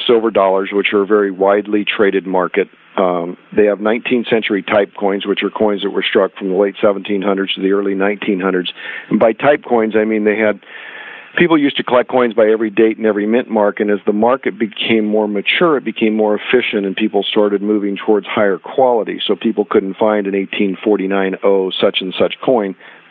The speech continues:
in a high grade. So they started buying one of every variety or one of every type,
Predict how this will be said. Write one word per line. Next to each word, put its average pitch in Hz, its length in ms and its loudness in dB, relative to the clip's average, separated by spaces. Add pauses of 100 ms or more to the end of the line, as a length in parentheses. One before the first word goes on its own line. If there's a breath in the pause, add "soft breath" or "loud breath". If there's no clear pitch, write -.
(100)
in 117 80 2
a 101 80 2
high 104 200 0
grade. 107 400 2
So 110 60 -2
they 110 100 2
started 117 360 2
buying 107 280 0
one 113 140 2
of 107 220 -2
every 104 360 0
variety 101 760 0
or 95 160 -2
one 101 200 0
of 92 120 -4
every 90 240 -2
type, 90 400 -2